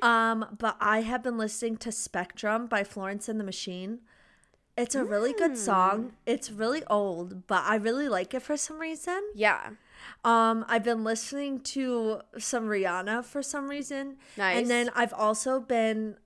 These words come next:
Speaker 1: or, like, I kind of rediscovered Wasting All These Tears by Cassidy Pope. I don't know why.
Speaker 2: Oh, yeah, yeah, yeah.
Speaker 1: Yeah.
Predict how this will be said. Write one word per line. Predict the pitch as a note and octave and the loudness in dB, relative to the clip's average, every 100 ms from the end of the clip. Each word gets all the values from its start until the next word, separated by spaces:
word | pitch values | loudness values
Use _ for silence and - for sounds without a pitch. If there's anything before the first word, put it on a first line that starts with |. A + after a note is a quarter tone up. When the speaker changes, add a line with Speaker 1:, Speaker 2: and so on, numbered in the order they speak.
| - | 0
Speaker 1:
or, | A#3 | 2
like, | A3+ A3 A3+ | 4 2 0
I | |
kind | G#3 A3 A3 | -8 -6 -4
of | B3 G#3+ | -2 -2
rediscovered | G#3+ G#3 - G3+ F#3+ G3+ | -2 -4 -4 -4 -2 -2
Wasting | F#3 F#3+ F#3 G#3+ G3+ | 0 -4 -4 -6 -4
All | F#3+ | -4
These | F#3+ - | -4 -6
Tears | - F3+ F#3 G3 | -10 -6 -6 -4
by | G3+ | -6
Cassidy | F#3+ - F3 - G3 F#3+ | -6 -6 -6 -6 -8 -6
Pope. | - D#3+ F#3+ - _ _ _ _ _ _ - | -6 -6 -8 -12 _ _ _ _ _ _ -8
I | A#3 | -6
don't | A#3+ | -4
know | F#3+ | -6
why. | F#3 E3 | -4 -2
Speaker 2:
Oh, | C#4+ G4 B4+ B4 G#4+ D4 | 0 0 0 2 2 4
yeah, | C#4+ D#4+ | 6 6
yeah, | D#4+ | 6
yeah. | E4+ | 4
Speaker 1:
Yeah. | D4+ F#3 F3 | 4 2 -2